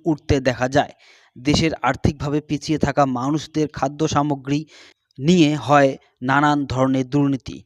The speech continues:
এবার এই সকল দুর্নীতিতে লাগাম টানার জন্যই কেন্দ্র সরকারের তরফ থেকে নিয়ম বদল আনা হচ্ছে।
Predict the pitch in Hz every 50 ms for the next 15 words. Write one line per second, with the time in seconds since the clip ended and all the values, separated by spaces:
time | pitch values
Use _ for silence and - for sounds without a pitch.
0 | _ _ _ _ _ _ _ - 147 147 156 160 156 - - _ _ - 165 180
1 | 214 220 - - 165 151 135 - - 175 160 151 131 151 156 165 170 170 156 -
2 | 165 - - 160 165 170 - _ _ _ _ _ - 113 127 131 135 139 135 151
3 | 156 165 156 - 123 123 131 139 139 135 131 - 139 131 135 139 139 139 135 -
4 | - 147 160 180 180 156 156 156 143 - - 139 127 123 - 131 131 123 - -
5 | 123 127 131 127 - - - 135 - 147 151 156 160 - - - _ _ - 131
6 | 139 151 156 156 156 151 156 160 - - 123 127 139 139 139 127 135 143 139 139
7 | 135 - - 123 131 131 131 120 135 139 131 _ - - - -